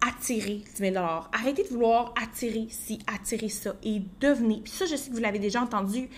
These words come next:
puis vous le comprenez, mais vous l'avez pas encore intégré parce que moi, je le comprenais, mais je l'avais pas encore intégré. Puis en ayant attiré ces montants-là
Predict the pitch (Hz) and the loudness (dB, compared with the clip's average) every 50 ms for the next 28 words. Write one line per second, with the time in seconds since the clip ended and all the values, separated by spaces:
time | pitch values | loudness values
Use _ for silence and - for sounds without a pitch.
0 | - - - - - - - - - - 240 233 - - - - - - - - | -16 -16 -16 -16 -18 -18 -12 -6 -2 0 0 0 -2 -4 -12 -18 -20 -20 -20 -20
1 | - - - - 220 202 196 240 240 220 - - 285 294 294 285 - 262 262 285 | -20 -18 -10 -6 -4 -2 2 4 4 4 4 2 0 0 0 2 2 4 6 6
2 | 320 320 285 214 208 214 190 190 202 196 - - - 226 220 - 233 226 226 - | 6 6 6 4 4 2 2 2 2 2 0 0 0 0 0 2 2 2 2 2
3 | 226 220 220 226 208 196 214 269 285 285 214 202 - - 240 214 - - - 214 | 0 0 2 2 2 2 2 0 0 0 -2 -4 -2 2 2 2 2 2 0 2
4 | 214 220 247 294 294 269 233 214 - 214 202 214 208 226 240 240 214 202 190 185 | 6 8 8 8 8 6 4 2 0 0 0 0 0 2 2 2 0 0 -2 -2
5 | 180 196 202 202 208 214 208 196 196 190 180 180 190 254 285 285 - - 233 - | -2 -2 -2 -2 -2 -2 -4 -2 -2 -4 -4 -2 -2 -2 -4 -4 -6 -8 -8 -8
6 | - - - 247 269 285 302 302 294 262 240 226 220 208 220 220 226 233 226 - | -4 0 2 4 6 6 6 4 4 2 2 2 2 2 0 0 0 -2 -4 -4
7 | - 214 214 214 - 233 220 214 240 240 226 - 220 202 196 196 196 190 190 202 | -4 -4 -4 -4 -4 -4 -4 -2 -4 -4 -4 -4 -2 -2 -2 -2 -2 -2 -2 -2
8 | 214 - | -2 -2